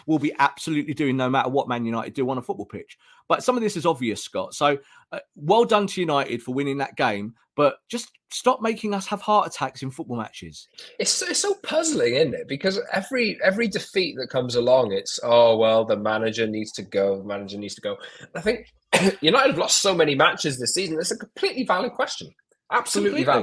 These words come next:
Speaker 2: valid.
Speaker 1: Ten and eight.
Speaker 2: Completely valid.
Speaker 1: It's mad.
Speaker 2: Te-, <laughs> ten and eight. Uh, it's a completely valid question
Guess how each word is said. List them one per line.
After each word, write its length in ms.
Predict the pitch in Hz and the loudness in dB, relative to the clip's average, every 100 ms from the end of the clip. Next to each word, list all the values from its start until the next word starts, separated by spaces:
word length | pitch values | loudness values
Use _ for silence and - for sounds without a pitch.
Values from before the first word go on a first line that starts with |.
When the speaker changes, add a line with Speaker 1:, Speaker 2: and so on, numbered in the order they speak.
| - | -2
Speaker 2:
valid. 80 | - - | -14 0
Speaker 1:
Ten 200 | 262 302 | 2 4
and 100 | 277 | 4
eight. 200 | 294 190 | 2 0
Speaker 2:
Completely 260 | - 156 143 | -2 0 4
valid. 340 | 127 98 87 _ | 4 2 -4 _
Speaker 1:
It's 100 | - | -4
mad. 280 | 277 311 - _ _ - | 0 0 -2 _ _ -6
Speaker 2:
Te-, 60 | - _ _ _ _ _ _ _ _ _ _ _ - 170 - - 127 - | -6 _ _ _ _ _ _ _ _ _ _ _ 0 0 0 -8 -10 -8
<laughs> 40 | |
ten 320 | - 147 165 | -4 0 0
and 120 | 160 | 2
eight. 260 | 151 131 - - - - - - | 0 -2 -6 -18 -18 -20 -16 -2
Uh, 60 | - | 0
it's 180 | 165 180 | 2 2
a 40 | |
completely 520 | 220 - 349 233 214 | 2 2 0 0 2
valid 340 | 156 165 160 - | 2 4 2 2
question 420 | 151 - 110 | 0 0 -8